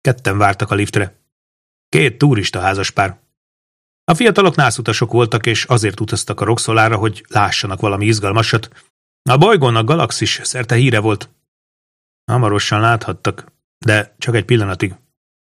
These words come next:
Lágy bimbam hallatszott, amikor a lift megérkezett, és szétnyílt az ajtó. Az ifjú szerelmes asszonyka ebben a pillanatban meghalt. Mire a férje felocsuthatott volna,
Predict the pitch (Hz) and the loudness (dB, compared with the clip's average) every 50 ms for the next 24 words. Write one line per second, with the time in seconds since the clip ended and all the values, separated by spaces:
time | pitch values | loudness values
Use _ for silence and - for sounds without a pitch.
0 | _ _ - 151 185 180 160 139 117 107 143 156 147 127 107 110 107 101 110 131 | _ _ 4 4 6 6 6 4 2 4 4 6 6 4 4 0 0 0 2 2
1 | 123 107 101 - - - 123 117 - - - - - 117 113 110 - 101 98 104 | 2 2 0 -2 -4 -4 -4 -4 -6 -10 -8 -2 0 0 0 0 0 -2 0 0
2 | 113 110 - - - 120 117 110 110 104 - 120 113 117 110 - - 101 - - | 0 0 -2 -4 0 0 2 2 0 0 0 0 0 0 -2 -2 -4 -4 -4 -4
3 | - 107 95 - 107 101 - 107 101 107 101 95 - 110 92 - _ _ _ _ | -4 -6 -4 -2 -4 -2 -2 -2 0 0 0 0 0 -2 -2 -4 _ _ _ _
4 | _ _ _ _ _ _ _ - 135 165 160 - 127 110 - 143 135 123 107 104 | _ _ _ _ _ _ _ 4 4 4 4 4 0 0 2 0 0 0 -2 -2
5 | 101 - 131 127 - - 120 107 - - - - - 117 107 101 98 95 - 107 | -2 -2 -2 -4 -2 -4 -4 -4 -2 -4 -6 -2 -2 -2 0 0 -2 -4 -2 -2
6 | 104 98 101 104 101 98 104 104 104 98 - - 107 101 - - _ _ _ _ | -2 -2 -2 -2 -2 -2 -2 -2 -2 -2 0 -2 -2 -2 -4 -10 _ _ _ _
7 | _ _ _ _ _ _ _ _ _ _ _ - 139 147 151 143 - - 185 196 | _ _ _ _ _ _ _ _ _ _ _ 2 2 4 4 2 4 4 4 4
8 | 175 139 117 - 170 151 127 - - 123 - 117 - 117 110 - 120 131 135 131 | 4 2 2 2 0 0 0 0 -2 -2 -2 0 0 0 0 2 4 4 4 4
9 | 135 131 131 - - | 4 2 0 -4 -12